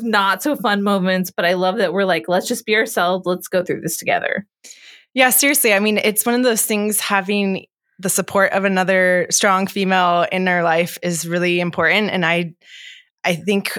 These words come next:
Speaker 2: our first call was, I don't even remember why we ended up connecting, but after that, I was like, "Wow, she just helped me so much through something I didn't know I was struggling with."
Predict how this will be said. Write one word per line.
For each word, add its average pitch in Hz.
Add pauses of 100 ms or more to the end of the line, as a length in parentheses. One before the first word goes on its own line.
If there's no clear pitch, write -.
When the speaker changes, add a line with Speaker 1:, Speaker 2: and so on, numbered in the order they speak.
(100)
Speaker 2:
our 190
first 202
call 196
was, 180
I 185
don't 196
even 196
remember 185
why 170
we 190
ended 185
up 185
connecting, 214
but 196
after 175
that, 180
I -
was 175
like, 180
"Wow, 220
she 208
just 220
helped 202 (180)
me 196
so 185
much 214
through 190
something 185
I 165
didn't 185
know 185
I 196
was 170
struggling 226
with." 180